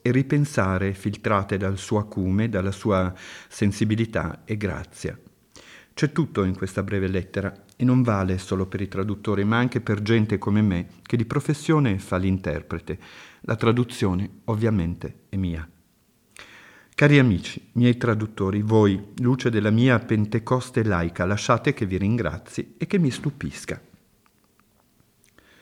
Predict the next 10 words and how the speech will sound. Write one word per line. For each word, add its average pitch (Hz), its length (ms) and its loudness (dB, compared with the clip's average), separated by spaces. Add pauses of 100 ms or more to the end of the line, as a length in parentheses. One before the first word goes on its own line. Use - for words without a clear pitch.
(420)
Ringraziarvi 151 960 6
per 110 180 0
l'onore 113 300 4
che - 100 -2
mi 95 120 2
fate 92 400 -2
nell'avermi 107 560 0
assegnato 101 680 0
questo - 320 -6
premio 92 600 2